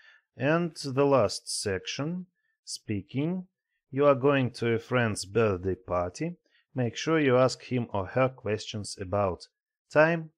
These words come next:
how to get there, what to wear. Your partner will play the part of your friend,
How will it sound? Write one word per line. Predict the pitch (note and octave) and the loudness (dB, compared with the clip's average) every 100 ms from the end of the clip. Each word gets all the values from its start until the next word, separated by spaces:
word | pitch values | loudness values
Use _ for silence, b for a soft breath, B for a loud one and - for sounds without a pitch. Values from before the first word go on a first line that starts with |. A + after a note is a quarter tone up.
| _ | _
how | - A2 - | -2 -2 -2
to | G2+ | -6
get | G2+ D3+ C#3+ | -2 -2 2
there, | D3+ D#3 D#3 - _ _ | 2 2 0 -10 _ _
what | G2 A#2 - | -4 -4 -4
to | - B2 | -6 -4
wear. | G2 F#2 F2 F2 - _ _ _ _ _ _ _ | 0 2 2 -2 -8 _ _ _ _ _ _ _
Your | C#3 C3 | -4 -2
partner | C3 C#3 A#2 A#2+ | 4 4 4 0
will | A2+ A2+ | 2 2
play | A2 A#2 A#2 G#2+ | 2 2 2 2
the | G2 | -2
part | - A2+ G#2+ - | -2 2 2 2
of | G2+ F#2 | -4 -4
your | F#2 | -4
friend, | F2+ C3+ D#3+ F#3 | -2 -2 0 -2